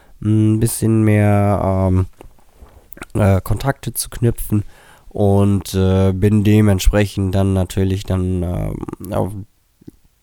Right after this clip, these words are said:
zigtausend Seiten geführt gewesen, wo andere Musiker ihre Musik machen und bin dabei auch bei Musiknah gelandet. Frage Nummer acht. Was sind deine musikalischen Ziele?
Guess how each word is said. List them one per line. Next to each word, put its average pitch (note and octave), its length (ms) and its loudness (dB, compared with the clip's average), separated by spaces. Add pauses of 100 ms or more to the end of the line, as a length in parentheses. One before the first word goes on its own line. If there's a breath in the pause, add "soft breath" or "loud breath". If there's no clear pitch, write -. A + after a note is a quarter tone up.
(320)
zigtausend A#2 920 -2
Seiten A#2+ 340 4
geführt A2 440 0
gewesen, G#2+ 600 0
wo G2 120 -4
andere A2+ 320 -2
Musiker G#2 560 -4
ihre G2 220 -4
Musik G2 400 -4
machen F#2+ 420 -4 (560)
und G#2+ 220 -2
bin A#2 240 2
dabei G#2+ 580 2
auch F#2+ 280 -4
bei F2+ 360 -2
Musiknah B2+ 500 2
gelandet. F2 520 0 (2250)
Frage G#2+ 320 -2
Nummer G#2 240 -2
acht. - 380 -8
Was G2 160 -4
sind G2+ 100 -6
deine G2+ 140 -2
musikalischen G#2 680 -4
Ziele? - 420 -4